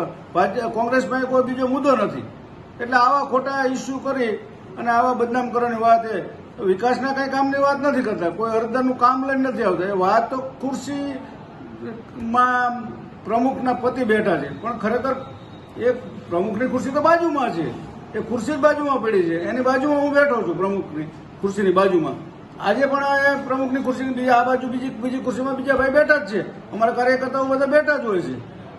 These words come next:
એટલે આ ખુરશીનો એકદમ મુદ્દો ચગાવી કાઢેલી ખોટી વાત છે, કોઈ ઇસ્યુ નથી.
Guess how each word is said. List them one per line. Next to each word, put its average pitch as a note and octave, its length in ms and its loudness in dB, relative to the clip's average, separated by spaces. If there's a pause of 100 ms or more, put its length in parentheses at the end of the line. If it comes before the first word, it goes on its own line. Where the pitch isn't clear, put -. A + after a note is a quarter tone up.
(120)
એટલે A#3 360 -4
આ G3+ 80 -6
ખુરશીનો A#3+ 500 -6
એકદમ B3+ 480 2
મુદ્દો B3+ 260 2
ચગાવી A3+ 340 0
કાઢેલી G3+ 320 0
ખોટી F3+ 260 -2
વાત D#3+ 220 0
છે, E3 140 -6 (400)
કોઈ B3 240 6
ઇસ્યુ A3+ 280 -6
નથી. F#3+ 340 -2